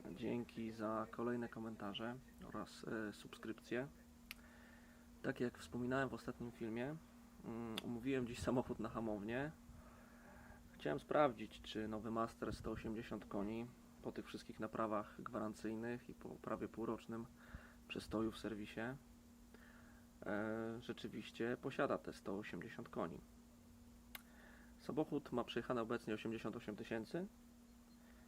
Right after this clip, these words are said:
i z pomiaru na hamowni wyszło, że posiada on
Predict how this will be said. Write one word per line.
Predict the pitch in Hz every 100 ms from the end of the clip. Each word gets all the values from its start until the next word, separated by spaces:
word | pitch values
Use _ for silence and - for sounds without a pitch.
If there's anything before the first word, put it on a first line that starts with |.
| - - - - - - -
i | 147 151 151 151 -
z | -
pomiaru | 113 123 175 143
na | 120
hamowni | - 117 110 107 120 143 160 -
wyszło, | 107 - 127 135 160 185 - - - - - -
że | 117
posiada | - 120 127 123 131 -
on | - 127